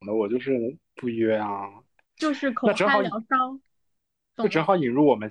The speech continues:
Speaker 1: 下一个问题，就是我们的 profile 怎么写？我的，我的 profile 里就是写真的不约。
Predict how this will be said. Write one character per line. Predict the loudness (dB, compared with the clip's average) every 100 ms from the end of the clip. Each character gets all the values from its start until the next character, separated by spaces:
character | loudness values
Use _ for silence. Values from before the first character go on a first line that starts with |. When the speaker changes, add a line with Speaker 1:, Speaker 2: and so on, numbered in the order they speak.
| 0
Speaker 1:
下 | 2 4
一 |
个 | 2
问 | -2 -4
题， | -6 0
就 | 2
是 | 4
我 | 4
们 | 2
的 |
profile | -4 2 2 4 4 4
怎 | 2
么 | -10
写？ | -8 -6
我 | 2 2
的， | 2 -8 -8
我 | -4 -2
的 | -2
profile | -2 0 4 2
里 | 0
就 | -8
是 | -12
写 | -12 -12 -8
真 | -6 -2
的 | -4
不 | -6 -18
约。 | -18 -20